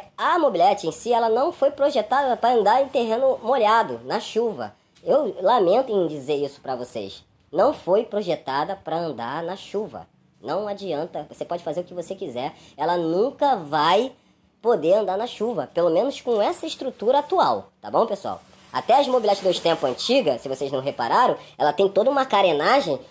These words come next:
pra ter esse tipo de proteção, pelo menos pra proteger um pouco. As atuais não têm esse, essa proteção das carenagens, entendeu? Elas são abertas. Então, se você,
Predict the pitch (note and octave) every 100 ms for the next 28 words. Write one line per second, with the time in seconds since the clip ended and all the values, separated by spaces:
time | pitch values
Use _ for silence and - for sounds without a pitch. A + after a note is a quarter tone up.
0 | _ F#3+ F#3+ A3 C4 C4 A#3+ C4+ C4 B3+
1 | C4 C4+ E4 - G#3 G3+ E3 F3+ G3 G3+
2 | A3 G#3 F#3+ F#3+ F#3+ G3+ - - - G#3+
3 | B3 C4+ C4+ G3+ G3+ B3 G3 B3 F4 C#4
4 | D#4+ - - D3+ D#3+ - D#3+ C3+ A#2+ A2+
5 | B2 A#2 F#2 - G2 _ _ _ F#2 G#2+
6 | D#3+ C#3+ - A3 C#4 _ - G#3 F#3 -
7 | G#2 - - _ _ _ E3+ C4+ D4 C#4+
8 | C#4+ C4+